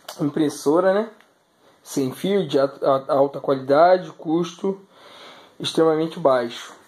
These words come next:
Sistemas de tanque. É uma, é a primeira da H P com sistema de tanque, né? E a qualidade, eu procurei me, me informar, é qualidade muito boa, tá?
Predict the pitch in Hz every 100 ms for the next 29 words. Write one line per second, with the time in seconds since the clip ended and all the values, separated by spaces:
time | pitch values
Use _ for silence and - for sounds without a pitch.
0 | _ - - - - - - 180 208 196
1 | 175 220 277 - _ _ _ _ _ _
2 | _ - 190 208 208 - - _ _ _
3 | - 127 123 131 127 127 131 131 180 190
4 | 156 190 220 165 - 123 131 139 - 139
5 | 165 - - _ _ _ - - 127 -
6 | 139 139 - 143 170 202 190 214 - _
7 | _ _ _ _ _ _ _ _ - 127
8 | 127 131 - 135 143 143 139 151 156 160
9 | 175 180 175 170 160 147 143 139 151 147
10 | 143 139 143 143 147 143 127 - _ _
11 | _ _ _ 151 123 143 127 127 139 151
12 | 165 151 147 147 143 170 180 147 180 175
13 | - _ _ _ _ _ _ - 131 175